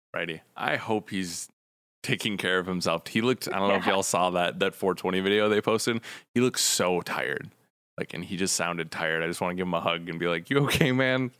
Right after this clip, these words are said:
Speaker 1: Like, it's gonna
Speaker 2: Take a
Speaker 1: be all
Speaker 2: nap.
Speaker 1: right. Yeah, take a nap, please. I'll hold you. I'll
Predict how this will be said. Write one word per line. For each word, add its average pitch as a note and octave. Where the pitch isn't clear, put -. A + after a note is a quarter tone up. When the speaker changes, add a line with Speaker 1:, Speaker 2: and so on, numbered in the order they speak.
Speaker 1:
Like, G2+
it's A#2+
gonna C3
Speaker 2:
Take C3+
a C3
Speaker 1:
be B2
all A#2
Speaker 2:
nap. A2
Speaker 1:
right. G#2
Yeah, A2+
take -
a C3+
nap, G2+
please. G2
I'll A2
hold A2+
you. G2
I'll F#2+